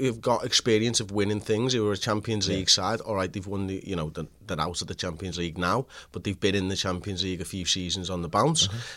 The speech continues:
Speaker 1: You know, these guys have experience of winning trophies. There's teams out there that win cups. There's
Speaker 2: Yeah.
Speaker 1: teams out there that win things. It's not Leverkusen. They don't fucking win anything.
Speaker 2: Yeah.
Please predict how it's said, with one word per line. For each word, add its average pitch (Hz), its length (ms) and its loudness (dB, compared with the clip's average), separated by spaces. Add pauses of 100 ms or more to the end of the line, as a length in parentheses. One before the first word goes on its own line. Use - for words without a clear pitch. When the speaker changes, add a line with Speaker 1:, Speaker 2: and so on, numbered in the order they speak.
Speaker 1:
You 117 80 0
know, 98 180 2
these 123 280 0
guys 104 340 8
have 107 300 2
experience 98 500 0
of 90 100 -6
winning 85 220 -4
trophies. 131 560 0
There's - 180 0
teams 104 300 0
out 92 220 -2
there 95 180 2
that 78 100 -4
win 87 200 -2
cups. - 460 2
There's - 180 2
Speaker 2:
Yeah. - 60 0
Speaker 1:
teams 104 200 0
out 95 180 -2
there 92 140 0
that 87 80 -2
win 135 300 8
things. 143 400 4
It's - 180 -4
not 117 140 -2
Leverkusen. 110 640 0
They 95 80 -4
don't 98 180 -2
fucking 82 400 -8
win 80 140 -2
anything. 113 420 -6
Speaker 2:
Yeah. 90 120 -2